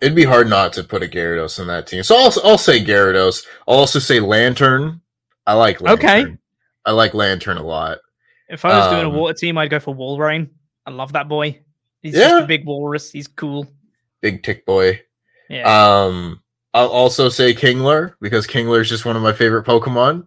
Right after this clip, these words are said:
Speaker 1: for no
Speaker 2: He is
Speaker 1: real
Speaker 2: cool.
Speaker 1: reason other than I
Speaker 2: Yeah.
Speaker 1: was really into the anime when I was a kid. And
Speaker 2: Mm-hmm.
Speaker 1: when Ash's Krabby evolves into Kingler and beats that one guy in the, in the Pokemon League,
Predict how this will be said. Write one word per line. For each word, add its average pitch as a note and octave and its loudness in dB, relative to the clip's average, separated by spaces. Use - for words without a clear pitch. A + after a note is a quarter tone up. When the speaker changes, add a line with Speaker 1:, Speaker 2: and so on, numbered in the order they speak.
Speaker 1:
for - -4
no B2 2
Speaker 2:
He B2+ 4
is A#2+ 2
Speaker 1:
real B2+ 4
Speaker 2:
cool. A#2+ 4
Speaker 1:
reason C3 2
other B2 2
than A2+ 0
I A2+ 6
Speaker 2:
Yeah. A2 4
Speaker 1:
was G2+ -4
really A2 2
into A2 -2
the G2+ 0
anime A#2 0
when A#2 -2
I A2+ 0
was G#2+ -2
a G2 -4
kid. A#2+ 0
And D3+ -8
Speaker 2:
Mm-hmm. G#2+ -2
Speaker 1:
when G#2+ 2
Ash's A2 4
Krabby A#2 6
evolves A2 4
into G#2 -8
Kingler A#2 2
and F#2+ -6
beats G#2+ -4
that G#2 2
one G#2+ -2
guy A2 2
in A2 -4
the, F#2+ -4
in G2 -8
the F#2+ -2
Pokemon A2 -2
League, B2 0